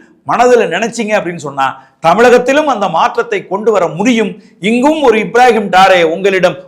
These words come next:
ஒவ்வொரு நாளும் பேசிக் கொண்டிருக்கிறான். அவன் எங்கள் அண்ணன் செந்தமிழன் சீமான். வர இருக்கிற ரெண்டாயிரத்தி இருபத்தி ஆறு தேர்தல்ல நாம் தமிழர் கட்சியின் விவசாய சின்னத்துக்கு நீங்கள் வாக்களித்து, அண்ணன் செந்தமிழன்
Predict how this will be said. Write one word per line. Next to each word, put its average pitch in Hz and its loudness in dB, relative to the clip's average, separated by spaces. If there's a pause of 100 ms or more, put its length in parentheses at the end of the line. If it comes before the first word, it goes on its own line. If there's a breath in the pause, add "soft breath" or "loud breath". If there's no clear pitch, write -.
ஒவ்வொரு 214 4
நாளும் 196 2
பேசிக் 220 2
கொண்டிருக்கிறான். 170 -2 (120)
அவன் 160 0
எங்கள் 156 -2
அண்ணன் 180 -4
செந்தமிழன் 175 -4
சீமான். 190 -4 (260 soft breath)
வர 156 4
இருக்கிற 175 0
ரெண்டாயிரத்தி 185 0
இருபத்தி 196 0
ஆறு 165 2
தேர்தல்ல 170 0 (760)
நாம் 196 0
தமிழர் 202 0
கட்சியின் 180 -4
விவசாய 202 0
சின்னத்துக்கு 170 -6
நீங்கள் 143 -6
வாக்களித்து, 143 -8
அண்ணன் 170 -6
செந்தமிழன் 202 -2